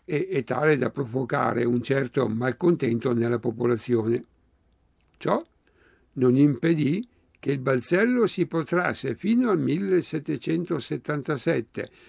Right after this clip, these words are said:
quando l'autorità austriaca decise per l'abolizione dello stesso,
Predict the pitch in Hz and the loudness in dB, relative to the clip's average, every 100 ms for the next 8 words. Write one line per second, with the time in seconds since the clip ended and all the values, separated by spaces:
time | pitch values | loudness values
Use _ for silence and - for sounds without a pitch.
0 | - _ - 202 165 120 127 135 190 208 | -20 _ -2 0 2 2 4 2 2 0
1 | 147 143 139 156 202 160 117 - 131 117 | 0 0 0 -2 0 0 -2 -2 0 0
2 | - 143 131 135 _ _ _ - 127 170 | -2 -6 -6 -8 _ _ _ -2 4 4
3 | 175 185 135 113 143 - 160 123 120 117 | 4 0 2 2 0 0 0 0 -2 0
4 | 147 208 - 160 160 170 160 156 139 - | 0 0 0 2 4 4 2 0 -2 -2
5 | 135 113 - 127 | 0 0 -4 -6